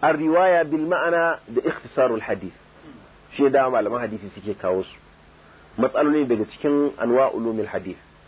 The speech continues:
Ar-riwaya bil ma'ana da kuma ikhtisarul hadith. Hmm?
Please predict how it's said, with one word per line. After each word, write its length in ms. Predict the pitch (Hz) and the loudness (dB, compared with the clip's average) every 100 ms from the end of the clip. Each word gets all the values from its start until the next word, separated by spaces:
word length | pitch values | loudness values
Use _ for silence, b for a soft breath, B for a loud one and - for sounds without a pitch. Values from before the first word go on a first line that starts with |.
| B B | B B
Ar-riwaya 540 | 123 127 127 143 151 131 | 0 0 2 4 4 2
bil 200 | 113 110 | -2 -4
ma'ana 300 | 113 90 90 - _ _ _ _ _ _ - B B B B | -4 -6 -10 -18 _ _ _ _ _ _ -20 B B B B
da 160 | 202 110 | 0 0
kuma 420 | - 147 147 147 - | 2 2 2 0 -2
ikhtisarul 600 | 165 - 127 - 120 107 | -6 -6 -6 0 0 0
hadith. 340 | 104 98 92 - - - - - _ - - - - - - | -4 -6 -8 -16 -20 -20 -20 -20 _ -20 -20 -20 -20 -20 -8
Hmm? 200 | 110 160 | -4 -4